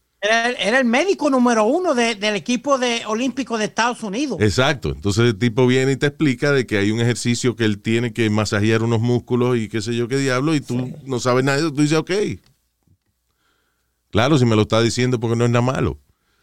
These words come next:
Speaker 2: So, esa era
Speaker 3: Sí.
Speaker 2: la manera que el tipo abusaba a las carajitas, o sea, porque los papás le daban confianza.
Speaker 3: Increíble.
Speaker 2: Amazing.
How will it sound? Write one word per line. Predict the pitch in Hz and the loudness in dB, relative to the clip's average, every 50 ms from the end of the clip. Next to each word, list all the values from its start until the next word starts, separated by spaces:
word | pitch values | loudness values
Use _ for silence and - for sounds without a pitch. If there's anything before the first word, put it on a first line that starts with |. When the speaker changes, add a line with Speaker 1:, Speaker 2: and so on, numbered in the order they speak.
| _ _ _ _ | _ _ _ _
Speaker 2:
So, | - - 127 135 | -2 0 0 2
esa | 143 - 175 | 2 2 2
era | 165 180 | 2 4
Speaker 3:
Sí. | 180 | 4
Speaker 2:
la | 175 | 4
manera | 180 180 170 170 190 220 233 208 | 4 4 4 4 4 2 2 2
que | 190 | 0
el | 180 156 | 0 0
tipo | 185 180 160 175 175 180 | -2 -2 0 2 4 4
abusaba | 175 175 175 151 156 175 175 180 175 | 4 4 4 2 4 2 2 4 4
a | |
las | 170 160 156 | 2 2 0
carajitas, | - 165 160 151 160 196 170 - 139 | 0 2 4 4 4 2 2 2 0
o | 123 | 2
sea, | 117 135 127 120 | 2 2 2 2
porque | 127 120 110 123 | 0 0 2 2
los | 120 117 | 2 2
papás | - 117 107 120 127 135 | 2 0 2 2 2 4
le | 139 | 4
daban | 143 143 147 147 | 4 4 2 2
confianza. | 139 147 131 113 135 135 131 151 185 127 98 64 - _ _ _ _ _ _ _ _ _ _ _ _ _ - - _ _ _ _ _ _ _ _ _ | 2 0 0 2 2 2 2 2 0 0 -2 -4 -6 _ _ _ _ _ _ _ _ _ _ _ _ _ -20 -20 _ _ _ _ _ _ _ _ _
Speaker 3:
Increíble. | - 180 - - 175 160 151 143 131 | -20 -20 -18 -12 -8 -6 -6 -4 -2
Speaker 2:
Amazing. | 117 110 131 165 165 143 107 101 82 76 | 0 2 2 2 2 2 0 -2 -4 -4